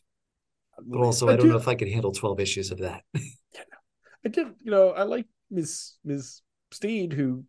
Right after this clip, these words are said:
Speaker 2: you know, was also Damask, who, yeah, her.
Speaker 1: Mm-hmm. Mm-hmm.
Speaker 2: I, I thought, and boy, speaking of a character, <laughs> a character with unfortunate creator, uh, history, like, she goes from, okay, written by Warren Ellis,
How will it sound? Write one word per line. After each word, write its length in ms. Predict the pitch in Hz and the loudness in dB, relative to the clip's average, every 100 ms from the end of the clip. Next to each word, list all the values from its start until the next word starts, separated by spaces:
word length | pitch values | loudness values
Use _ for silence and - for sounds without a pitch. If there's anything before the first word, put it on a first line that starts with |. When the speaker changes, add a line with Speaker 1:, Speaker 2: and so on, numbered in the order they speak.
| _ | _
Speaker 2:
you 80 | 160 | -2
know, 300 | 123 120 120 120 | 0 0 -2 -4
was 480 | 139 127 120 117 117 - | 4 6 6 2 -4 6
also 540 | 135 127 143 127 120 | 8 8 8 8 8
Damask, 720 | 117 151 151 143 - - - - - | 6 4 4 0 -4 -12 -16 -16 -4
who, 380 | 127 120 113 110 _ _ _ _ - | 0 0 -2 -6 _ _ _ _ 2
yeah, 260 | 135 110 - _ - | 4 4 0 _ 2
her. 360 | 147 139 143 - _ _ _ _ - | 6 8 6 -2 _ _ _ _ -12
Speaker 1:
Mm-hmm. 540 | 139 131 180 196 - 104 | -2 -2 -2 -4 -10 -12
Mm-hmm. 440 | 98 120 - - | -10 -14 -12 -4
Speaker 2:
I, 200 | 240 233 | -2 0
I 40 | 214 | -2
thought, 240 | 269 240 - - | 0 -2 -2 4
and 300 | 170 165 175 _ _ _ _ _ _ - | 4 4 -6 _ _ _ _ _ _ 6
boy, 220 | 185 165 | 10 10
speaking 480 | 151 214 220 220 185 | 6 2 2 4 4
of 80 | |
a 60 | 147 | 4
character, 440 | - 175 165 - - - _ | 6 8 6 2 -4 -16 _
<laughs> 200 | _ - 254 220 | _ 6 6 6
a 60 | 214 | 6
character 380 | 220 226 226 | 8 8 8
with 100 | 185 156 | 4 2
unfortunate 800 | 156 156 165 175 175 170 156 - | -4 -2 2 2 2 -2 -2 -6
creator, 800 | - 160 147 156 165 156 135 117 _ - - - - _ _ _ _ _ - | -8 -2 4 6 8 6 4 0 _ -20 -20 -20 -20 _ _ _ _ _ -16
uh, 40 | 92 - - | -14 -14 -6
history, 680 | 156 180 - 160 143 131 120 | 4 4 4 4 4 4 0
like, 200 | 156 135 151 | -2 -2 -2
she 180 | - 190 | 2 8
goes 200 | 190 185 | 8 8
from, 120 | 165 | 4
okay, 320 | 208 190 170 | 2 6 6
written 340 | 156 151 190 | 4 2 4
by 80 | 180 | 4
Warren 280 | 165 175 175 | 4 4 4
Ellis, 340 | 170 156 - | 4 2 -2